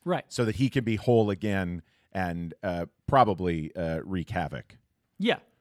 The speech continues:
Speaker 1: Well, I don't even know about wreak havoc. I think just be whole again. I don't know that the
Speaker 2: Oh.
Speaker 1: one being,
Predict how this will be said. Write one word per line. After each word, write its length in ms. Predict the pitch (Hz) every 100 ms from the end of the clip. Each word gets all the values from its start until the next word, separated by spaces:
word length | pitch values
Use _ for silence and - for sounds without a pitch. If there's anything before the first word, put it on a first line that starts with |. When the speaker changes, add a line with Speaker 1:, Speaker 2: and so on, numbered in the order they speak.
| _ -
Speaker 1:
Well, 300 | 254 277 277
I 80 | 285
don't 140 | 403 415
even 120 | 370
know 120 | 294
about 200 | 254 226
wreak 180 | 214 -
havoc. 440 | 165 165 143 - -
I 60 |
think 200 | 160 196
just 180 | 202 170
be 120 | 165
whole 260 | 147 156 147
again. 360 | 131 139 - -
I 80 | 185
don't 100 | 254
know 120 | 254
that 100 | 226
the 80 | 202
Speaker 2:
Oh. 60 |
Speaker 1:
one 120 | 202 196
being, 380 | 202 190 185